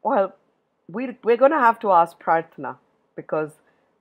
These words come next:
we had a bit of a, a, a disagreement there. Some children said, "No, no, no, that's gotta be Tuffy." I said, "No, no, no, I think it's gotta be Whiny." And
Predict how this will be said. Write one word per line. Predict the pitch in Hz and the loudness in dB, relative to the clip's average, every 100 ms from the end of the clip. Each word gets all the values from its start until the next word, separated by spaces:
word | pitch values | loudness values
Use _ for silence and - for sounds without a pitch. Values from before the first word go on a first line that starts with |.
| _ _ - | _ _ -18
we | 170 226 | -8 -2
had | 240 | -2
a | 180 | -2
bit | 175 | -4
of | 175 | -4
a, | 160 131 _ _ - | -4 -10 _ _ -12
a, | 147 - - | -12 -10 -14
a | |
disagreement | 147 175 131 151 160 143 120 | -10 -10 -8 -10 -8 -10 -10
there. | - 69 69 | -10 -10 -8
Some | - 180 226 | -4 -4 -4
children | 226 190 190 | -6 -6 -6
said, | 185 175 160 | -2 -2 -2
"No, | 160 185 | 0 0
no, | 196 196 | 0 -2
no, | 190 165 175 | -4 -6 -6
that's | 151 147 - - | -6 -6 -10 -4
gotta | 160 175 196 | -2 0 -2
be | 202 196 _ _ _ _ | -8 -12 _ _ _ _
Tuffy." | 170 165 165 165 160 _ _ _ _ - | -2 -2 -6 -10 -12 _ _ _ _ 2
I | 170 | 2
said, | 185 170 160 | 2 -4 -2
"No, | 175 202 | 0 0
no, | 202 | 0
no, | 185 160 | -2 2
I | 151 - | 2 2
think | - 175 | -2 -8
it's | 143 147 | -10 -4
gotta | 151 151 | -4 -4
be | 143 | -8
Whiny." | 139 135 143 147 151 147 _ _ _ _ - | -6 -4 -2 -6 -10 -16 _ _ _ _ -4
And | 214 220 214 | -2 -2 -6